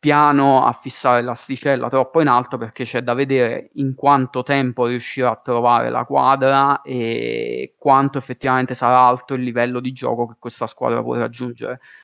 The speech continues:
Dal mio punto di vista Allegri riuscirà a trovare sicuramente una struttura ottima per questa squadra, bisogna semplicemente capire quanto questa squadra riuscirà poi ad essere competitiva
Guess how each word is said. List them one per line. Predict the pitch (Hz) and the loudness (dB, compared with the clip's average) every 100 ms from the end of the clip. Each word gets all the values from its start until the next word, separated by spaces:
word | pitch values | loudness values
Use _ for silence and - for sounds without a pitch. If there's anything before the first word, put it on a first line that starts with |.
| _ | _
Dal | - 120 | -2 0
mio | 131 | 2
punto | 131 139 135 | 2 2 2
di | |
vista | 139 190 - | 0 -2 0
Allegri | 139 139 139 120 | 2 2 2 0
riuscirà | 117 - 135 139 | -2 -4 0 2
a | 131 | 0
trovare | 120 117 120 123 | -2 2 2 2
sicuramente | - 120 117 120 120 | -4 -4 -2 -2 -4
una | 120 120 | -4 -6
struttura | - 123 117 135 127 123 120 - _ _ _ - | -6 -8 -8 -6 -2 0 -2 -6 _ _ _ 0
ottima | 127 117 - 127 123 | 2 2 -4 -4 -2
per | 117 120 | -4 -6
questa | 135 - | -8 -8
squadra, | 123 - 120 104 117 - | -10 0 0 2 -4 -8
bisogna | 143 135 131 | -6 0 0
semplicemente | 123 131 127 143 127 131 | 0 -2 -2 0 0 0
capire | 143 135 131 | 0 2 2
quanto | 123 127 127 127 | 4 2 0 -2
questa | 123 - 139 | -6 -6 -8
squadra | - 123 123 | 0 2 2
riuscirà | 120 - 120 | -2 -4 -4
poi | 127 131 123 | 0 2 2
ad | 120 | 0
essere | 123 - 123 117 | -2 -4 -4 -4
competitiva | 123 120 131 151 143 127 123 131 | -4 -6 -8 -8 -8 -6 -2 -2